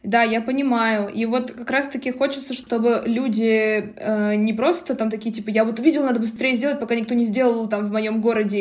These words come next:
или там в моём районе. Вообще там щас я это всё то же самое переделаю, и все ко мне придут", потому что это вот, оказывается, рабочая схема. Хочется, чтобы такой сел, значит, всё выписал,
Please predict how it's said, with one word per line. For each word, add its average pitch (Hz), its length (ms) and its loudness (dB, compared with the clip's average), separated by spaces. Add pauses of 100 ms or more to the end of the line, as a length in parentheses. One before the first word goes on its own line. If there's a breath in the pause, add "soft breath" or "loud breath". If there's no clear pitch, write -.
(120)
или 196 120 -2
там 196 240 -4
в - 20 -2
моём 202 240 -4
районе. 202 680 -2
Вообще 196 320 -6
там - 140 -10
щас 196 260 -8
я 180 100 -4
это 165 120 -10
всё 233 360 -6
то 240 120 4
же 220 140 -4
самое 214 300 2
переделаю, 214 520 0
и 214 40 -2
все 214 180 -6
ко 214 100 0
мне 208 160 -2
придут", 185 380 -4
потому 190 240 -10
что - 180 -12
это 190 200 -8
вот, 190 220 -10
оказывается, 214 520 0
рабочая 202 400 -4
схема. 196 540 -6
Хочется, 269 380 0
чтобы 233 340 0
такой 214 300 0
сел, 202 440 0
значит, 220 300 -4
всё 269 140 -4
выписал, 214 460 -4